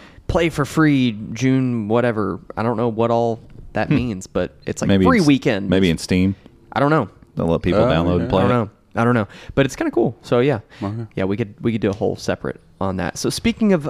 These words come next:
Speaker 1: uh, one last gaming thing while we're on the gaming, uh, section here of the <laughs> podcast,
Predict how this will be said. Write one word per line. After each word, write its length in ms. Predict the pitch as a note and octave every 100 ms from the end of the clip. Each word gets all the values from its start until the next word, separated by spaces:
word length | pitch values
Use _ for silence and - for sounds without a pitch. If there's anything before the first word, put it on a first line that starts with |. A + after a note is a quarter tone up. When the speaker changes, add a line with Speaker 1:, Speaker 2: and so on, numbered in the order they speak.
| -
Speaker 1:
uh, 180 | C3 B2+
one 240 | A#2+ C#3
last 320 | C3 B2 - B2
gaming 380 | B2 A2+ A2 G#2
thing 340 | - G2 G2
while 160 | G2 G#2+
we're 100 | G#2+
on 120 | G2
the 60 |
gaming, 600 | G2+ G#2 A#2 G#2+ G2+ G2 F#2
uh, 280 | G2 G2+ F#2+
section 520 | - - G2 - G2+
here 180 | G#2+ G2+
of 100 | -
the 60 |
<laughs> 120 | G#2 -
podcast, 680 | - C3 - - B2+ -